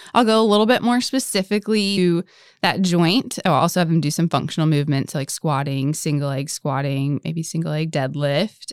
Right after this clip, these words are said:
I may watch them walk or run, especially if they're coming to me for a problem with running. And then go specifically more to that joint. So I'll just do some passive range, or I'll have, or I will have the person lay on the table. They'll stay relaxed and I'll move their joints around and just get a feel for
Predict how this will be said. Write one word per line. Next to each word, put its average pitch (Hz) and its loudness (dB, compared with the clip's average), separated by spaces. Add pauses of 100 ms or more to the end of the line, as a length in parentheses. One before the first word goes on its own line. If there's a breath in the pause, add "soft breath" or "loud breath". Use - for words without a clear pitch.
I 196 -2
may 202 4
watch 196 0
them 214 4
walk 180 4
or 175 2
run, 156 2
especially - -2
if 151 -4
they're 156 -2
coming 143 -4
to 143 -2
me 143 -4
for 156 -8
a 151 -8
problem 147 -4 (120)
with 254 0
running. 196 4 (880)
And 190 6
then 185 4 (440 loud breath)
go 208 0
specifically 247 0
more 208 6
to 202 2
that 196 2
joint. 180 0
So 196 0
I'll 170 2
just 175 -2
do 170 -4
some 165 -4
passive 233 0
range, 214 4
or 175 0
I'll 160 -2
have, 165 -4 (460 soft breath)
or 170 0
I 175 4
will 160 2
have 175 -2
the 165 -6
person 190 2
lay 196 4
on 190 4
the 185 4
table. 170 0
They'll 165 -6
stay 156 -4
relaxed 233 2
and 165 2
I'll 151 0
move 156 -2
their 175 0
joints 160 -2
around 160 2
and 160 0
just 160 -8
get 160 -2
a 156 0
feel 156 0
for 160 -4